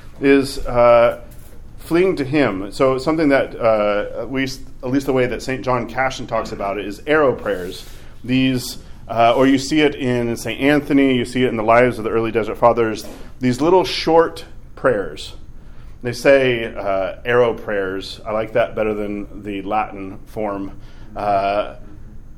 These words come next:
because they are shot up to God. For example, "O Lord, make haste to help me."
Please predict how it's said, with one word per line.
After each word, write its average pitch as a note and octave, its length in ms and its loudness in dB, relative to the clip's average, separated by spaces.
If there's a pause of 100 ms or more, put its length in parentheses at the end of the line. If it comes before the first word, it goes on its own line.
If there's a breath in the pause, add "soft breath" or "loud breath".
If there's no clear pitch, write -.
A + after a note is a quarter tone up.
(160)
because C#3 640 6
they C#3 160 6
are B2 380 8
shot D#3 320 8
up D#3+ 360 4 (300 soft breath)
to D#3 100 0
God. C3 720 4
For B2 160 0
example, B2 600 2
"O A2+ 60 0
Lord, C3+ 280 4
make B2+ 240 -2
haste B2 360 -4
to G2+ 60 -12
help - 240 -2
me." D2 200 -14